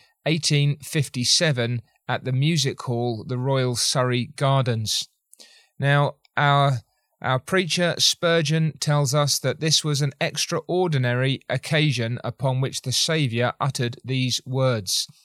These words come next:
And he, uh, reaches into the, the Greek to say that this is the crisis of the world. This is the, the hinge of history. This is the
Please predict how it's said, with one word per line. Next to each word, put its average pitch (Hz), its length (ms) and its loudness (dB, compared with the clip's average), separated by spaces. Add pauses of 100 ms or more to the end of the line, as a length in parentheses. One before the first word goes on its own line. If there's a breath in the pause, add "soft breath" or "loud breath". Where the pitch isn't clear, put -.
(360 loud breath)
And 123 380 -2
he, 131 340 0 (260 soft breath)
uh, 127 220 -2
reaches 156 720 0 (100)
into 143 360 0
the, 120 240 -2
the 123 120 -2
Greek 156 440 -4
to 135 120 -4
say 135 320 0
that 123 220 -6
this 156 240 0
is 143 180 -2
the 131 180 -2
crisis - 880 0 (320 soft breath)
of 131 260 2 (140)
the 135 140 -2
world. 131 480 2 (380 soft breath)
This 143 240 0
is 139 200 -2
the, 131 300 -2 (260 soft breath)
the 131 80 -2
hinge 151 720 0 (120)
of 135 160 -2
history. 127 640 0 (300 soft breath)
This 147 240 2
is 139 260 2
the 165 640 -2